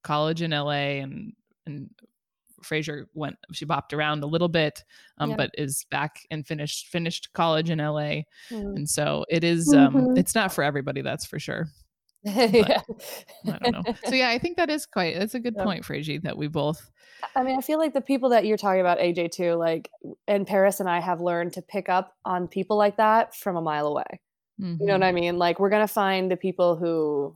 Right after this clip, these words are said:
Speaker 2: like, gel with us, you know what I mean?
Speaker 1: Mm-hmm.
Speaker 2: And
Speaker 3: Mm-hmm.
Speaker 2: also, I, I feel like, too, it may have contributed to both of us, like, our homebodies, but also, like, to go explore because there's so,
Speaker 1: Mm.
Speaker 2: we grew up around, like, nothing closes at nine o'clock in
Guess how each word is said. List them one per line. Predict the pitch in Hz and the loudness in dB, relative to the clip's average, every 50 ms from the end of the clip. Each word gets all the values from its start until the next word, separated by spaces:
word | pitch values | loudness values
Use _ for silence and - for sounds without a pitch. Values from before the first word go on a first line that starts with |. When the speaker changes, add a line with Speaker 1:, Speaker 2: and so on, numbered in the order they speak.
| 170 _ | -12 _
Speaker 2:
like, | - - 156 135 117 113 - - - - _ _ - | -6 -6 -4 -4 -4 -4 -6 -10 -18 -20 _ _ -12
gel | 160 151 185 165 160 156 | -4 0 2 2 4 4
with | 156 156 151 - | 2 0 0 0
us, | - - - - - - - - | 0 0 0 0 -2 -4 -4 -2
you | 175 | -2
know | 170 165 | 0 2
what | 156 | 2
I | 156 | 2
mean? | 156 160 - 170 165 | 0 0 0 0 -2
Speaker 1:
Mm-hmm. | 170 175 | 0 0
Speaker 2:
And | 190 185 180 160 - - - - - 185 - _ _ _ _ _ _ - - _ - | 0 0 -2 -2 -6 -12 -18 -20 -20 -20 -20 _ _ _ _ _ _ -20 -10 _ 2
Speaker 3:
Mm-hmm. | 254 247 233 | 4 6 8
Speaker 2:
also, | 220 233 220 208 208 - - - | 8 6 8 8 6 6 6 8
I, | 226 220 214 - | 6 6 6 4
I | 214 | 2
feel | 202 - 226 226 | 2 4 4 6
like, | 220 226 214 214 | 6 4 4 2
too, | - - 202 196 202 208 220 226 233 - - | 0 0 0 2 2 2 2 0 -2 -4 -8
it | - 196 202 - | -8 -8 -6 -4
may | 185 185 180 185 196 | -2 -2 0 0 0
have | 180 190 196 180 - - | 0 -2 -4 -4 -6 -8
contributed | - 202 185 - - 180 190 180 180 175 175 - | -8 -8 -6 -4 -2 0 2 2 0 0 -2 -2
to | 185 180 175 170 165 165 165 - - _ _ _ - | 0 2 2 2 2 2 0 -2 -8 _ _ _ -12
both | 202 196 175 190 190 202 - | -10 -2 2 4 4 4 4
of | 240 220 | 4 4
us, | 233 233 233 226 - | 4 4 4 2 2
like, | 202 180 175 - | 0 0 2 2
our | 175 160 - | 0 0 0
homebodies, | - 170 170 185 196 220 214 220 247 247 262 247 - - | 0 0 0 2 2 4 4 4 4 4 4 4 2 2
but | 196 180 - | 2 2 2
also, | - 180 185 - - 208 | 2 -2 -2 0 0 0
like, | 196 190 175 170 - | 2 2 2 0 -2
to | - | -2
go | 180 196 185 175 | 2 4 6 6
explore | 175 170 - - - - 180 180 175 185 208 | 6 6 2 -2 -4 0 2 4 4 4 4
because | 196 190 185 - 180 175 165 | 2 0 -4 -4 -4 -4 -2
there's | 175 170 165 - | -2 -4 -2 0
so, | - 196 190 190 | 2 2 2 2
Speaker 1:
Mm. | 185 190 | 2 0
Speaker 2:
we | 196 208 | -2 0
grew | 180 - 226 240 | 4 6 6 6
up | 233 233 | 6 4
around, | 220 220 214 214 214 214 | 2 4 4 4 4 4
like, | 208 208 202 196 | 2 2 2 0
nothing | 190 196 214 - 311 294 | -2 -2 -2 -4 -6 -4
closes | - 202 185 175 165 165 | 0 0 0 2 2 0
at | 143 143 | -2 -2
nine | 143 143 143 143 | -2 -2 -4 -4
o'clock | 147 - - 147 151 160 190 - - | -4 -4 -2 0 0 0 0 0 -2
in | 175 165 156 156 156 | -4 -4 -4 -4 -6